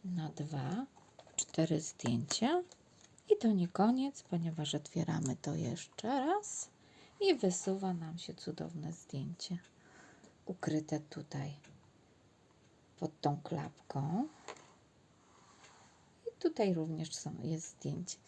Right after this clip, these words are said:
miejsce na zdjęcie. Kolejna strona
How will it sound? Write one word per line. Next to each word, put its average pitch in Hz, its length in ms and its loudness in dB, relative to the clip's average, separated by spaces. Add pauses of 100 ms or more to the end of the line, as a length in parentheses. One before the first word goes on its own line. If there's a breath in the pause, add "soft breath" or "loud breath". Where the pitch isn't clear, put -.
(160 soft breath)
miejsce 175 420 6
na 165 180 0
zdjęcie. 196 720 4 (1500 loud breath)
Kolejna 196 600 6
strona 160 800 0